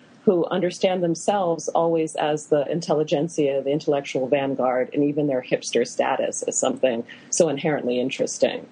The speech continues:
But at the core of that is a redefinition of cities, and certainly New York City, you know, and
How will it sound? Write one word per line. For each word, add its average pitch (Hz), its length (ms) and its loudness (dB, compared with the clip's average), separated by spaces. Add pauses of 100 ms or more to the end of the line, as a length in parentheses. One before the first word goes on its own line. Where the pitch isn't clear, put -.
(380)
But - 120 6
at 165 160 0
the 165 60 -2
core 330 340 0
of 208 100 -2
that 151 420 0
is 160 200 0
a 170 80 2
redefinition 190 920 0
of 139 120 -4
cities, 214 500 0
and 147 140 0
certainly 180 300 0
New 156 100 0
York 180 260 0
City, - 400 -2 (260)
you 147 60 4
know, 147 360 0 (100)
and 147 320 2